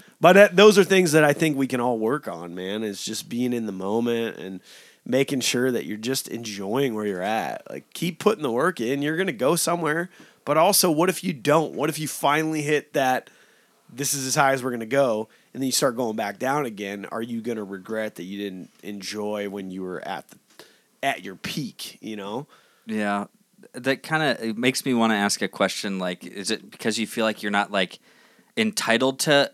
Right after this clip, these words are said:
Speaker 2: appreciate it right now or something? You know what I mean? Like, uh, uh, like, uh, well, I, I haven't earned it yet to s-, be able to sit back and
Speaker 1: No, I th-, I think I have earned it.
Speaker 2: Okay.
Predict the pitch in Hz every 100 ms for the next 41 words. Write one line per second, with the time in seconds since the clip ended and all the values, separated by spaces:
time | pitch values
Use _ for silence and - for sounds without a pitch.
0 | - 135 - 151 147 160 151 139 147 147
1 | 147 156 - 165 156 160 160 156 139 139
2 | 123 127 117 110 - - - - _ -
3 | 110 123 110 117 110 - _ 139 147 139
4 | 143 131 151 147 - 135 151 156 131 120
5 | 123 107 101 95 92 113 - 113 123 110
6 | 95 - 123 101 104 95 - 90 87 -
7 | _ 180 226 233 165 185 - - 170 -
8 | 202 - 123 139 165 185 151 131 165 180
9 | 120 92 90 123 123 92 95